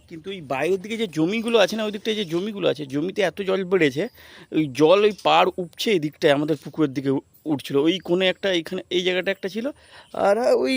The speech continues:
দিকে একটা যে, ওই যে ওইখানে দেখাচ্ছি দেখুন জুম করে, এই যে, এই যে, এই জায়গাটা, এই জায়গাটা দিয়ে জল ঢুকছিল আমাদের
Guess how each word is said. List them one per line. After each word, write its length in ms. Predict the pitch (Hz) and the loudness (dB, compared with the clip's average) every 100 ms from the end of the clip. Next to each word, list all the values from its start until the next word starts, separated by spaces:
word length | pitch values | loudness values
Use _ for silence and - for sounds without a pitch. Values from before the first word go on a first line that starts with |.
| 247 | -2
দিকে 200 | 226 220 | -2 -2
একটা 180 | 196 - 147 | -2 0 -2
যে, 60 | 131 _ _ _ _ - | -4 _ _ _ _ -2
ওই 100 | 202 | 2
যে 80 | 196 | 4
ওইখানে 320 | 185 139 117 - _ - _ _ _ _ _ - - _ _ - | 2 0 -4 -6 _ -20 _ _ _ _ _ -20 -20 _ _ -6
দেখাচ্ছি 320 | 139 127 123 123 | -2 -2 -4 -8
দেখুন 180 | 120 113 | -8 -8
জুম 120 | 123 120 | -8 -4
করে, 160 | 135 165 | -2 2
এই 120 | 151 | 2
যে, 80 | 131 | 2
এই 40 | 120 | 0
যে, 120 | 117 117 117 _ _ _ - | -2 -6 -10 _ _ _ -2
এই 120 | 139 | 2
জায়গাটা, 300 | 127 113 120 - - - - - | 2 0 -6 -18 -20 -20 -20 -4
এই 120 | 147 | 0
জায়গাটা 280 | 160 165 180 175 | 2 0 -2 -6
দিয়ে 120 | 226 | -6
জল 240 | 151 156 160 - | 4 4 4 -2
ঢুকছিল 340 | 160 - 143 135 | -8 -4 0 2
আমাদের 200 | 131 | 2